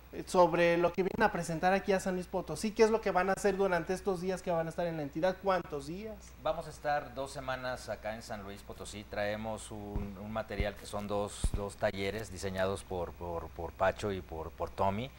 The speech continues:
Speaker 2: Son talleres de improvisación, talleres de ac-, del A B C de actuación,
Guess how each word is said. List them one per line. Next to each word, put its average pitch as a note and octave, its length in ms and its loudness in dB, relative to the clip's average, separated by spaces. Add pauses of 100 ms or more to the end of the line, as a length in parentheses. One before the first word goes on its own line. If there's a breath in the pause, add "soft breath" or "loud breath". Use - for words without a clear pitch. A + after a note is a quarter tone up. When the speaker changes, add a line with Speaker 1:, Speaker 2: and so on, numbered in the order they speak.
(260 soft breath)
Speaker 2:
Son F#2+ 220 -2
talleres G2 400 6
de F#2+ 120 6
improvisación, G2 760 4 (360 loud breath)
talleres G2 400 6
de F#2+ 80 8
ac-, - 160 8
del F#2 280 2
A F#2+ 60 8
B G2 100 6
C G#2+ 100 2
de G2+ 60 6
actuación, G#2+ 560 0